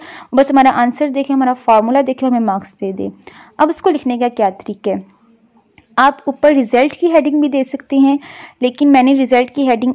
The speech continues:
इसलिए नहीं दी क्योंकि मेरी काफ़ी headings बन चुकी हैं, काफ़ी marker का इस्तेमाल मैंने कर लिया है, और result को भी मैं marker से लिख देती तो वो फिर थोड़ा अजीब लगना था,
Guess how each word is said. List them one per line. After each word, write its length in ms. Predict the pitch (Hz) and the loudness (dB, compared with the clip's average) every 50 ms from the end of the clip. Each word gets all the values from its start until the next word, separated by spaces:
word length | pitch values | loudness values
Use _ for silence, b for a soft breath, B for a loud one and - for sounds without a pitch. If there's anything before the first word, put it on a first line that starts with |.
| - | -4
इसलिए 320 | 294 277 - - 320 330 320 | -6 -8 -6 -4 -2 0 2
नहीं 160 | 311 311 294 | 2 2 2
दी 160 | 247 254 247 | 2 0 -4
क्योंकि 220 | 247 - 277 269 277 | -4 -6 -6 -2 0
मेरी 180 | 269 269 269 | 0 0 0
काफ़ी 380 | 262 - - 254 247 - 285 285 | -2 -2 -2 -2 -2 0 -2 -2
headings 400 | 262 247 226 226 240 240 - - | 0 -2 -2 -2 -4 -6 -4 -2
बन 160 | 233 226 226 | -2 -2 -2
चुकी 300 | 226 - - 247 - 254 | -2 -4 -8 -8 -4 -2
हैं, 240 | 254 247 254 240 240 | -2 0 0 0 0
काफ़ी 300 | 240 - 240 240 - 269 | 0 -2 -2 0 0 0
marker 380 | 262 254 226 208 208 208 240 233 | 2 2 2 0 -2 -2 -4 -2
का 120 | 233 247 | -2 -2
इस्तेमाल 380 | 247 240 - - 233 220 220 220 | -2 -2 -2 -4 -2 0 0 2
मैंने 200 | 233 233 233 233 | 2 0 -2 -2
कर 180 | 233 220 214 208 | -2 -2 -2 -2
लिया 260 | 208 233 226 269 285 | -2 -2 0 0 0
है, 60 | 302 294 B B B B B B B | 0 -2 B B B B B B B
और 220 | - - 240 240 240 | -2 0 2 2 2
result 420 | 233 247 233 262 254 262 262 - - | 0 0 2 2 2 2 2 0 -4
को 60 | 285 | -6
भी 120 | 254 294 285 | -4 -2 2
मैं 120 | 302 294 | 2 4
marker 320 | 277 269 240 226 233 262 | 4 4 2 2 0 -2
से 140 | 254 254 285 | -4 -2 -4
लिख 160 | 262 247 - | -6 -6 -6
देती 340 | - 262 247 254 - 262 269 254 | -6 -8 -6 -6 -6 -6 -6 -6
तो 200 | - - 254 247 | -4 -2 -2 0
वो 220 | 247 247 247 247 247 | 2 0 0 0 -2
फिर 160 | 254 262 240 - - - | -4 -4 -4 -6 -6 -4
थोड़ा 100 | 254 262 | -2 0
अजीब 420 | 247 - 214 214 - 214 214 208 240 | 0 -2 -4 -10 -10 -12 -10 -6 -4
लगना 220 | 254 262 269 269 | -2 0 0 0
था, 220 | 262 - 302 320 | -2 -2 -4 -4